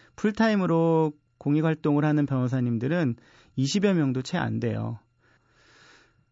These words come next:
청취자 여러분, 저는 오늘 이 자리에서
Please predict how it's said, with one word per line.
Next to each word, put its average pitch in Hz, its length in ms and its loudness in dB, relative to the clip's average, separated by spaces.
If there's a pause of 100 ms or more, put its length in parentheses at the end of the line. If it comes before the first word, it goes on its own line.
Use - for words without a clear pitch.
청취자 202 460 0
여러분, 139 680 2
저는 147 420 0
오늘 135 300 2
이 120 120 2
자리에서 131 880 0